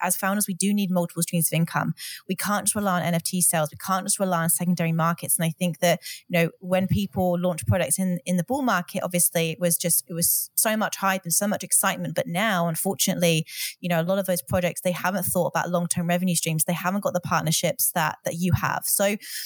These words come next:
I love to, to dive in, Fiddy, 'cause I think we do get a lot of people listening to this that perhaps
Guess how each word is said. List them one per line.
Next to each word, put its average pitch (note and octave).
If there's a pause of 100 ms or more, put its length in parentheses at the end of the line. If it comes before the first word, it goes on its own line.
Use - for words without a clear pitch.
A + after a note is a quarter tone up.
(300)
I B3
love D4+
to, C#4+ (120)
to -
dive G3
in, F#3
Fiddy, F3
'cause E3+
I F#3
think G3+
we G#3+
do A3+
get -
a G#3+
lot G#3
of F#3+
people F#3
listening F3+
to -
this F3
that -
perhaps F3+